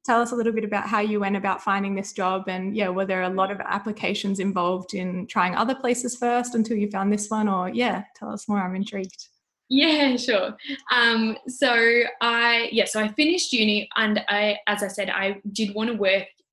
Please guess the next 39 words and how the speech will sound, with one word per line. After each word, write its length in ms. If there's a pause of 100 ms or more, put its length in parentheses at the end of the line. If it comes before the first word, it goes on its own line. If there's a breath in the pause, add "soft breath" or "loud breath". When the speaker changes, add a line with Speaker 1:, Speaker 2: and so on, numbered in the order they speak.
(240)
Speaker 2:
in 120
a 40
clinical 380
dietitian. 420
Like, 180
throughout 280
my 160
course, 340
we 80
did 300 (580 loud breath)
di-, 220
the 60
dietetics 580
component 420
of 100
the 240
course 240
is 260 (120)
very 480
heavy, 600 (420)
like, 160 (260)
um, 240
heavily 440
focused 420
on 320
clinical 400
stuff, 220 (160)
given 220
that 160
is, 200
like, 120 (120)
the 160
differentiation 680
between 460 (420 loud breath)
nutritionists 460
and 100
dietitians. 460
So 80
you 80